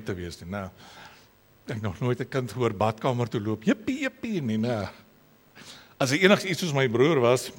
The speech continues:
het hy geskree soos 'n, soos 'n vark wat geslag word. En dan skree pa die badkamer, "Psst, bly stil, ek jou nog nie eens geslaan nie. Ek dink hy is al dood."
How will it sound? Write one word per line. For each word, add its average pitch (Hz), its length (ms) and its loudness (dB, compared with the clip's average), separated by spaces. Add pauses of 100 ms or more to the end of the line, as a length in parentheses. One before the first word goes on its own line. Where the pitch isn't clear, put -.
(180)
het 131 140 0
hy 123 100 6
geskree 165 420 0
soos 147 220 -4
'n, 131 140 -2 (280)
soos 143 200 0
'n 139 60 6
vark 156 260 6
wat 147 160 4
geslag 170 440 4
word. 104 440 0 (1080)
En 110 60 -2
dan 113 120 2
skree 160 280 4
pa 151 260 6
die 139 100 4
badkamer, 139 560 4 (260)
"Psst, - 240 -14
bly 131 160 6
stil, 208 260 4
ek 175 80 2
jou 170 120 0
nog 160 180 -2
nie 202 80 2
eens 156 120 0
geslaan 139 420 -2
nie. 82 120 -14 (920)
Ek 110 160 -6
dink 156 140 0
hy 170 80 2
is 165 100 2
al 156 100 4
dood." 139 400 0